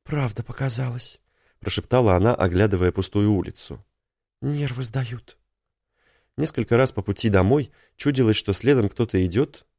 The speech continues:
но засечь никого так и не удалось. Уже у самого парка Ривер Флойд Тина заметила вдали, под деревьями, огоньки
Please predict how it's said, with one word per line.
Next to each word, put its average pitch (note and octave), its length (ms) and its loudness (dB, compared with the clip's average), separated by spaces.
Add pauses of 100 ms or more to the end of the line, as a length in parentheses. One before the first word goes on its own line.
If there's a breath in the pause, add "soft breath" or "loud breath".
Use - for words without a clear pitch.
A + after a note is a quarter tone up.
но F#2+ 180 2
засечь F#2 440 0
никого G2 340 -2
так - 260 -4
и A#2+ 40 -2
не B2 100 -2
удалось. B2+ 560 -8 (680)
Уже D#3+ 200 -4
у D3 60 -2
самого C3 360 0
парка C3 360 -2
Ривер G#2 220 2
Флойд - 480 -4 (340)
Тина D3 420 0
заметила G2+ 500 0
вдали, F#2+ 460 -2 (300)
под F2 140 -4
деревьями, G2 680 0 (120)
огоньки F2+ 680 -2